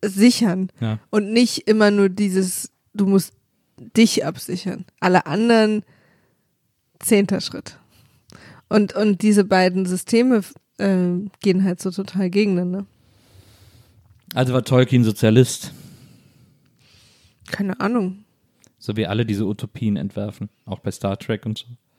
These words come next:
Speaker 1: Ist das immer gleich Sozialismus? Ah, ist, gibt's nur die beiden Sachen?
Speaker 2: Also die
Speaker 1: Ist,
Speaker 2: menschliche
Speaker 1: äh,
Speaker 2: Fantasie, die menschliche Gesellschaftsfantasie hat bisher erst diese zwei Sachen, äh, hervorgebracht. Jetzt mal abgesehen von Diktatur und so.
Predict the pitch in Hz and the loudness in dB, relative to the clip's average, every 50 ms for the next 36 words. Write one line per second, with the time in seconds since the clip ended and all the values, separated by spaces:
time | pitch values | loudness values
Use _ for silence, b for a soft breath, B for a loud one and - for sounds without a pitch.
0 | _ _ _ _ _ _ _ _ - - - - 277 269 269 247 254 247 226 214 | _ _ _ _ _ _ _ _ -8 -8 -6 -4 -4 -4 -2 -2 -2 -2 -2 0
1 | 220 214 226 - - 233 202 - 233 202 170 185 240 - - 330 349 339 - - | 0 0 0 -2 -4 -6 -4 -2 -2 -2 0 0 -2 -2 -4 -6 -6 -6 -6 -6
2 | - 202 - - - 220 - - 262 226 - 269 269 - - - 269 262 262 262 | -6 -6 -4 -2 -2 -2 -2 -4 -6 -8 -6 -6 -6 -6 -6 -6 -4 -2 -2 -2
3 | 254 233 240 226 233 247 262 254 254 254 247 247 269 269 - _ _ _ _ _ | -2 0 0 -2 -2 -2 -4 -4 -6 -6 -6 -8 -12 -18 -18 _ _ _ _ _
4 | _ _ _ _ _ _ _ _ _ - 101 110 101 - 113 107 101 101 - b | _ _ _ _ _ _ _ _ _ -10 -8 -8 -6 -6 -4 -4 -4 -4 -8 b
5 | b b b b b b b b b 113 110 117 113 123 - - - 127 120 135 | b b b b b b b b b 2 4 4 4 4 2 0 0 0 2 0
6 | 127 - 139 123 107 123 117 110 104 110 120 147 175 190 175 135 120 117 117 135 | 2 2 2 2 4 4 2 2 2 0 0 0 2 0 0 0 0 0 0 -2
7 | 139 139 127 110 113 120 113 113 113 107 107 113 117 147 151 - 190 156 - - | -2 -4 -4 -2 -2 -2 -2 -2 -4 -2 0 2 2 2 2 0 -2 -4 -4 -2
8 | - 190 175 170 165 170 156 - - 131 - - 147 - 104 123 120 - - 131 | -2 -2 -2 -2 -4 -4 -4 -6 -8 -10 -6 -4 -4 -2 -2 -2 -4 -4 -6 -6
9 | 120 117 - - 120 110 107 113 110 - - 110 110 - b b b b b b | -6 -8 -8 -4 -4 -2 -2 -2 -4 -4 -4 -4 -4 -6 b b b b b b
10 | b b b b b b 110 110 110 110 110 107 98 110 104 - - 143 127 117 | b b b b b b 4 6 6 8 8 6 6 4 0 0 2 2 2 2
11 | 101 101 98 90 - - - 104 95 - - 95 92 76 - - - 107 101 98 | 0 -2 -6 -8 -10 -10 -8 -8 -6 -4 -4 -4 -4 -4 -8 -12 -10 -8 -8 -8
12 | 87 - 101 92 101 98 - - 120 - - - 107 104 107 - 107 104 104 101 | -6 -6 -8 -6 -8 -8 -6 -8 -10 -8 -6 -4 -4 -2 -2 -4 -4 -4 -4 -4
13 | 101 101 | -4 -4